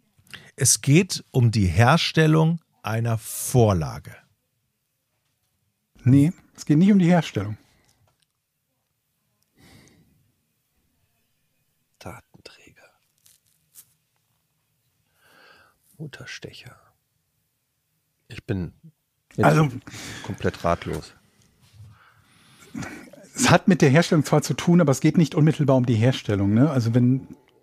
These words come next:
Speaker 2: wir sagen, es geht um die Herstellung, dann wäre der derjenige, der das Ding quasi produziert. Dem ist nicht so. Es hat mit dem Herstellungsprozess zu tun. Finde doch mal den Datenträger raus.
Speaker 1: Mhm, mhm, mhm.
Speaker 3: Was gibt's denn? Also C D, i-,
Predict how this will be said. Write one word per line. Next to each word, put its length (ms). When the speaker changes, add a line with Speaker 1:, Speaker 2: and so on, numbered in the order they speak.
Speaker 2:
wir 180
sagen, 320
es 120
geht 180
um 80
die 80
Herstellung, 500
dann 160
wäre 240
der 160
derjenige, 500
der 100
das 220
Ding 240
quasi 380
produziert. 720
Dem 120
ist 240
nicht 260
so. 260
Es 120
hat 160
mit 140
dem 100
Herstellungsprozess 840
zu 80
tun. 420
Finde 180
doch 100
mal 100
den 100
Datenträger 520
raus. 340
Speaker 1:
Mhm, 320
mhm, 340
mhm. 120
Speaker 3:
Was 120
gibt's 240
denn? 100
Also 220
C 180
D, 180
i-, 40